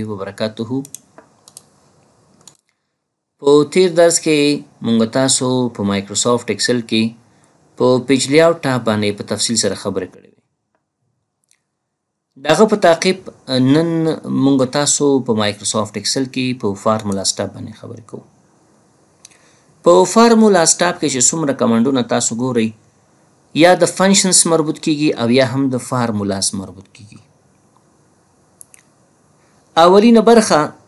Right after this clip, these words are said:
د فارمولا سټاپ چې دی، په نوم د فنکشن لایبرري یادیږي. او په دې کې مونږ سره د مایکروسافټ اکسل څومره فنکشنز چې دي، بلټ ان فنکشنز، هغه دلته مونږ سره پراته دي.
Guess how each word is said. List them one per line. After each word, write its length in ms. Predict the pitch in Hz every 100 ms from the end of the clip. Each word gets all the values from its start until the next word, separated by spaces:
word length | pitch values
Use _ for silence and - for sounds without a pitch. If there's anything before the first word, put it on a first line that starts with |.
| _ 135
د 200 | 131 135 135
فارمولا 480 | 185 180 170 135 123
سټاپ 320 | - 143 139 -
چې 80 | 120
دی، 100 | 117 147 - _ _ _
په 80 | 117 131
نوم 160 | 151 147
د 120 | 147 147
فنکشن 480 | - 147 156 - 156 151 151 - - 110
لایبرري 440 | 101 101 101 101
یادیږي. 380 | 98 98 101 - - _ _ _ _ _ _ _ - _ -
او 80 | 110
په 120 | 113
دې 160 | 123 165 160
کې 160 | 160 156 151 147 - 113
مونږ 140 | 131 135
سره 200 | 139 127 127 113
د 120 | 107
مایکروسافټ 640 | 104 101 107 - 123 120 - 104
اکسل 280 | - 143 131 - - -
څومره 340 | 233 214 139 110 - -
فنکشنز 420 | 165 170 - 120 -
چې 80 | 120 120
دي، 80 | 139 - _ _ - 113
بلټ 200 | 156 143
ان 140 | 127 107 107
فنکشنز، 460 | 104 95 98 98 - _ _ -
هغه 180 | 131 135 127
دلته 200 | 117 104
مونږ 160 | 101 107
سره 100 | 95
پراته 320 | - 90 -
دي. 140 | 104